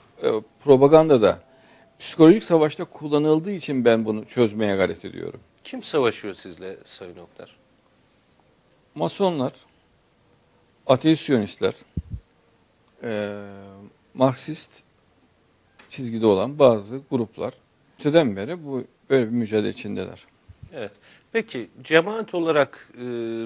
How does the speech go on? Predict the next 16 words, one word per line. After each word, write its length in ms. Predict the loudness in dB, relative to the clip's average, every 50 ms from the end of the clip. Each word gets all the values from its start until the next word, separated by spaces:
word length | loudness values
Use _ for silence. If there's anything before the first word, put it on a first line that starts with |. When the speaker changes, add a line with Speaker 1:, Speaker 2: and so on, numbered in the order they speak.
| -4 -2
Speaker 2:
rejimle 480 | -2 -2 -2 -2 -6 -4 -2 -2 -4
bir 60 | -4 -6
kavganız 720 | 0 4 6 6 6 4 -2 -6 -8 -10 -12 -12 -14 -16 _
söz 340 | -16 -12 -6 -6 -6 -6 -6
konusu 360 | -8 -10 -10 -10 -12 -14 -12
mu? 100 | -6 -4
Özellikle, 640 | -4 -2 0 0 0 0 0 -4 -6 -4 -2 -2 -2 -4 -10 -20 -20 -20 _ _ -14
e, 280 | -8 -6 -4 -2 -2 -2 -4 -4 -6 -6 -6 -8 -8 -8 -10 -10 -10 -12 -14 -16
son 420 | -18 -10 0 4 4 4 4 2
gündemle 1600 | -4 -10 -6 -2 0 0 6 8 10 10 10 8 2 -4 -12 -16 -14 -12 -12 -10 -10 -10 -10 -12 -12 -8 -4 -2 -2 -2 0 4
bağlayalım 540 | 6 8 8 8 6 6 4 4 4 2 -2
istiyorum. 420 | -4 -6 -8 -6 -4 -4 -4 -4 -8 -16 -20 -20 -20 _ _ _ -12
E, 240 | -12 -10 -10 -12 -10 -4
türban 320 | -4 -2 2 4 4 4
meselesi 760 | 4 0 -4 -6 -8 -10 -10 -12 -12 -8 -6 -4 -4 -4 -6 -10
gündemde. 760 | -8 -6 -4 -4 2 4 4 4 4 0 -2 0 0 0 0